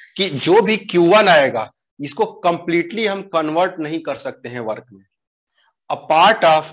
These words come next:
energy always reject होगी एलटीआर को। ये बात समझ में आया ना? इस चीज को हम कभी भी seize नहीं कर सकते हैं।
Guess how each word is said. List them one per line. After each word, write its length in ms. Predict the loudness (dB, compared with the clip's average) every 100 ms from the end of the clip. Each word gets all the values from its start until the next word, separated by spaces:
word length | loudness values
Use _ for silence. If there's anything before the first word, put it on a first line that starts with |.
| _
energy 440 | -4 -4 -4 -6 -8 -10 0
always 500 | 0 0 -2 -4 -4 -10 -16
reject 500 | -14 -6 -6 -6 -12
होगी 200 | -8 -8
एलटीआर 400 | -8 -14 -18 -18 _
को। 180 | _ _ _ _ _ -8
ये 80 | -4
बात 120 | -2
समझ 160 | -2
में 80 | -2
आया 80 | -2
ना? 200 | -6 -10 _ _ _
इस 200 | -10 -8
चीज 200 | -2 -4
को 100 | -2
हम 180 | -4 -2
कभी 260 | -6 -4 -4
भी 140 | -6
seize 380 | -8 -8 -8 -8
नहीं 200 | -8 -8
कर 140 | -10 -12
सकते 360 | -16 -20 -20
हैं। 180 | -20